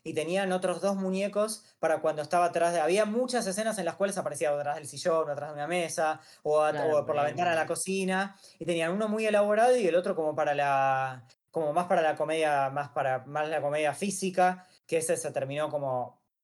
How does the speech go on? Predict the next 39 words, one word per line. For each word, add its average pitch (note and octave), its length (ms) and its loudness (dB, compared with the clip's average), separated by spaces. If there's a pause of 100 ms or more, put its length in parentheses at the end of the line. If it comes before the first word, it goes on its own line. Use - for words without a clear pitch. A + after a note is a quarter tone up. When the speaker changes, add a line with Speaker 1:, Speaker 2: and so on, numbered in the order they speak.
Speaker 1:
haciendo, C3+ 720 -4
haciendo C#3+ 340 -4
pelota, F#3+ 680 2 (200)
según B2 300 -8 (200)
Speaker 2:
Ah, B2+ 60 -4 (280)
<laughs> - 0 -
Speaker 1:
ellos, E3 200 -4
lo-, B2+ 120 -2
los C3 180 -4
productores D3 440 -2
de D3+ 80 0
la D3+ 80 0
serie. G3 520 -2 (380)
Eh, B2 840 0 (720)
pero B2+ 380 2
sí, G3 280 2
el, E3+ 180 2
el, D#3+ 340 0
el, C#3+ 400 -4
en D3 160 -4
el C#3+ 160 -2
que D3 240 0
era G3+ 100 4
el F3+ 100 2
cuerpo F#3 300 0
completo F3 480 0
era D#3 200 4
un, D#3 200 -10
era, C#3+ 800 0 (500)
era C#3+ 160 -4
una D3 200 -4
persona, B2+ 880 -2
era C3 100 -6
una B2+ 140 -6
persona C3+ 300 -6
muy, F3 260 -2
muy, F#3 220 2
muy F#3 180 0
bajita G3+ 640 0